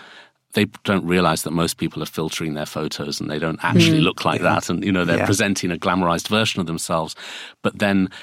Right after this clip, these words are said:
Speaker 1: people at the receiving end of that are feeling more and more dissatisfied and more and more insecure. So I think the, the game changer is if we learn how to make ourselves happy from within.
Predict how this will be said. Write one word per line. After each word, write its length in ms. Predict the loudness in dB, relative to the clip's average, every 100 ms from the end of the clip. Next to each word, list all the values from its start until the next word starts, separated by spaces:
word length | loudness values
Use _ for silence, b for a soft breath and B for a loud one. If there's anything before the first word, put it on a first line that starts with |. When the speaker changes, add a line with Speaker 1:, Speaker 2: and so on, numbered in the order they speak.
| B _
Speaker 1:
people 300 | 0 2 2
at 60 | 2
the 80 |
receiving 400 | 2 4 4 4 4
end 160 | 2
of 60 | 2
that 180 | 0 0
are 60 | -6
feeling 380 | -2 0 2
more 240 | 2 4 4
and 100 | 4
more 300 | 4 2 -2 _
dissatisfied 760 | -6 0 -2 -2 -6 -2 -2
and 80 | 0
more 120 | 0
and 80 | 0
more 140 | -2 -2
insecure. 640 | -4 -6 -2 2 2 0 B B B B -4
So 140 | 0
I 160 | 4 2
think 240 | 4 2
the, 180 | 2 -4 -2
the 80 | -4
game 360 | 0 4 4
changer 420 | 4 2 0 0 -2
is 160 | -2
if 160 | -4 0
we 80 | 2
learn 280 | 4 4
how 120 | 4 2
to 120 | 2
make 280 | 4 2 2
ourselves 480 | -2 2 2 2 0
happy 440 | -6 -8 -12 -12 b b
from 220 | -4 0
within. 480 | 2 2 2 0